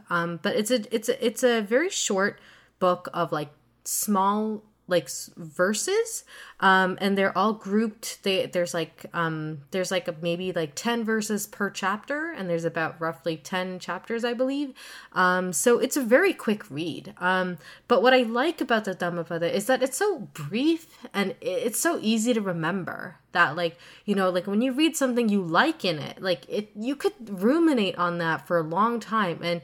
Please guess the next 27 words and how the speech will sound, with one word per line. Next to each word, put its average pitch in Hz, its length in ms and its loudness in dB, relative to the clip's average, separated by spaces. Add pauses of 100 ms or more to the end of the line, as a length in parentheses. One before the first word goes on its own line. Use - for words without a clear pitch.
(240)
it's 208 140 -4
really 285 300 2
easy 247 340 0
to 226 140 -4
remind 180 580 0
yourself, 160 760 -4
um, 165 520 -2 (160)
anytime 208 500 0
you 180 100 -2
need, 180 180 -4
like, 160 120 0
a 160 80 0
wake-up 175 380 -2
call 156 420 0 (300)
or 185 120 -2
just, 202 220 -2
like, 185 120 -4
a 160 240 -2
snap 175 560 0
to - 120 -4
action - 580 0
of, 156 140 -12
like, 151 180 -6
"Hey, 214 340 -2 (280)
wait 180 160 -2
a 170 60 2
minute. - 580 -10